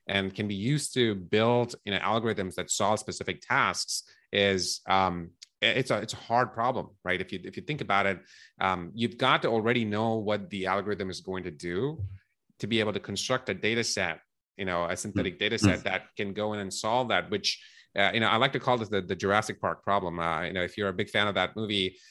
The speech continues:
Speaker 1: you know, you'll, you'll have, uh, one of the characters, Ian Malcolm, actually walks around, you know, he, he, he talks about the chaos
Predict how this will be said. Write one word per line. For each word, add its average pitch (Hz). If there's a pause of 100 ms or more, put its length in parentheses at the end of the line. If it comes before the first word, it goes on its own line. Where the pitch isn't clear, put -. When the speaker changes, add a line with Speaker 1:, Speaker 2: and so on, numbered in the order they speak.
(140)
Speaker 1:
you 113
know, 104
you'll, 104
you'll 110
have, 127
uh, 107
one 120
of 127
the 123
characters, 110
Ian 110
Malcolm, 110
actually 98
walks 107
around, 98
you 95
know, 92
he, 95
he, 92
he 98
talks 113
about 101
the 110
chaos 98